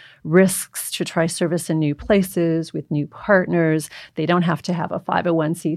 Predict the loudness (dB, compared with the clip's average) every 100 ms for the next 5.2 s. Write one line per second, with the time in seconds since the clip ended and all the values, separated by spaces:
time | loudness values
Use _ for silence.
0 | -2 2 6 6 4 2 2 2 0 -2
1 | -2 -2 2 2 2 2 0 -2 -6 0
2 | 0 2 -2 0 4 4 2 -4 -14 -18
3 | -10 2 4 4 2 0 0 0 -2 0
4 | 2 4 2 4 4 4 2 2 0 0
5 | 0 0